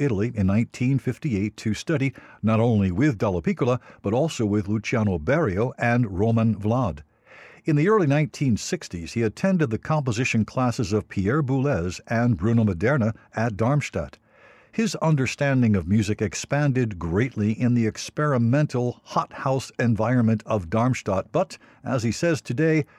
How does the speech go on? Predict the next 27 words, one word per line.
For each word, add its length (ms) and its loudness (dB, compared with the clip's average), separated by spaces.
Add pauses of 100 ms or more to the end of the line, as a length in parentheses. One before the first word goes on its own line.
(300)
"I 60 -4
was 160 -2
always 340 0
with 140 -2
the 120 -2
Italians." 580 -2 (580)
In 80 4
nineteen 420 2
sixty-six, 760 -4
Rands 480 0
was 340 0
awarded 580 0
a 180 0
Harkness 640 -2
International 600 0
Fellowship 600 -2 (300)
that 240 -2
brought 240 0
him 160 2
to 180 -2
the 80 -4
United 420 0
States. 460 -6 (400)
He 140 -4
spent 420 0
a 60 -2
year 380 0